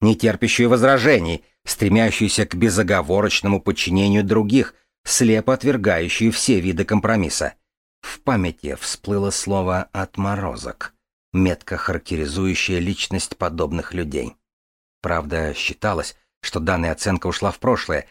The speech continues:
вместе с классом этих мерзавцев, однако Чистодей уже встречался с ними во времена набегов кочевников и знал, чего можно от них ожидать. Отличало незнакомца от остальных Беревсеев только его происхождение.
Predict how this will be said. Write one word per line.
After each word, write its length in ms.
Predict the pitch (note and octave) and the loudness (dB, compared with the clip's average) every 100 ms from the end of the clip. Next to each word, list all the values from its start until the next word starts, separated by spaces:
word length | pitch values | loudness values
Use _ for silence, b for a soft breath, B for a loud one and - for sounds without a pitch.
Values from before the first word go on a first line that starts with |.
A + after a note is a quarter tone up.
| b - | b -8
вместе 440 | F2 F#2 - - | 0 0 0 -4
с 80 | - | -4
классом 420 | - E2 - F#2 | -2 -2 0 -2
этих 260 | F2+ F#2+ - | 0 -2 -2
мерзавцев, 580 | G#2 F2+ A2+ - D2+ - _ _ _ | -2 0 -2 -4 -10 -12 _ _ _
однако 600 | - G2 F#2 G#3+ C#3 E2 | -2 0 4 2 2 -4
Чистодей 640 | - F2+ - F#2 E2+ G2 F#2+ | -4 -4 -2 -2 0 0 2
уже 240 | F2+ G2+ | 0 0
встречался 720 | - G#2 - C3 F#2+ - C#2+ | -2 -6 -4 -2 -2 -4 -8
с 120 | - | -2
ними 380 | F#2+ A2+ G#2+ - _ _ | 4 4 4 0 _ _
во 100 | A2 G#2 | 0 2
времена 360 | G2+ F#2 F2 | 2 2 2
набегов 500 | D#2 D2 E2+ D2+ - | 0 -2 -2 -2 -4
кочевников 680 | - D#2+ G#2+ F2+ E2+ F#2 - | -6 -2 0 0 0 -4 -6
и 100 | G2+ | -6
знал, 440 | D#2 D#2 G#2 - - _ _ - | -4 -2 -2 -2 -10 _ _ -4
чего 260 | B2 D#2 | -2 -2
можно 340 | C#2+ D2+ C#2+ D2+ | -2 -4 -4 -6
от 120 | - | -6
них 160 | - | -6
ожидать. 420 | D#2 D#2+ C2 - - _ _ _ _ F#2+ | -4 -4 -6 -8 -18 _ _ _ _ -4
Отличало 520 | F#2+ F#2 - G2 F2 | -2 -2 0 0 0
незнакомца 720 | F2+ D#2+ E2 - G2 - F#2 | 0 0 -2 0 0 0 -4
от 120 | E2+ | -2
остальных 600 | F#2 - F2 F2 C#3 F#2 | -4 -2 0 4 4 4
Беревсеев 720 | E2 F#2 F#2+ - G#2 F#2+ - - | 0 0 0 0 2 2 0 2
только 320 | C#3+ - C3 | 2 4 2
его 240 | A#2+ A2+ | 4 2
происхождение. 800 | A2+ G2+ - F#2+ D2+ D2+ C#2+ C#2 | 2 -2 0 -2 0 -4 -4 -6